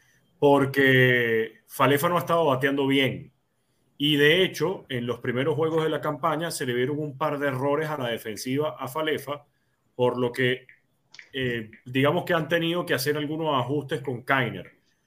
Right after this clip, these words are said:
Sin embargo, eh, manteniéndose como está la campaña, no veo algún, algún movimiento dentro de los Yankees, no de traer peloteros nuevos,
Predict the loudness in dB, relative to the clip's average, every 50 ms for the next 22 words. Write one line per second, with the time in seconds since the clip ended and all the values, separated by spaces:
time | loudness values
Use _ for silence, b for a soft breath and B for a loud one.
0 | _ _ -12 -6 -2 0 2 2 2 4 4 4 4 4 2 0 -4 -8 -12 -14
1 | _ _ _ _ _ _ _ _ -10 -8 -8 -6 -2 0 2 2 2 2 4 4
2 | 4 4 2 0 -2 -4 -4 -4 -4 -2 -2 -2 0 0 0 -2 -4 -4 -2 -2
3 | -2 -2 -2 -2 -4 -4 -2 -2 -2 -2 -2 -4 -6 -8 -10 -14 _ _ _ _
4 | _ _ _ _ _ _ -4 0 2 4 4 4 6 6 4 4 4 2 0 -2
5 | -2 -4 -4 -4 -4 -4 -4 -4 -4 -6 -6 -6 -6 -6 -6 -8 -8 -8 -10 -8
6 | -4 -4 -2 -2 0 0 0 0 0 0 0 0 0 -2 -2 -2 -2 -2 0 -2
7 | -4 -6 -6 -4 -4 -2 -2 -2 -2 0 -2 -2 -2 -4 -10 -14 -14 -10 -8 -6
8 | -4 -2 0 0 0 0 0 -2 -2 0 0 2 2 2 2 0 -2 -2 0 0
9 | 0 0 0 0 0 -2 -2 -2 -2 -2 -2 -4 -6 -12 -18 _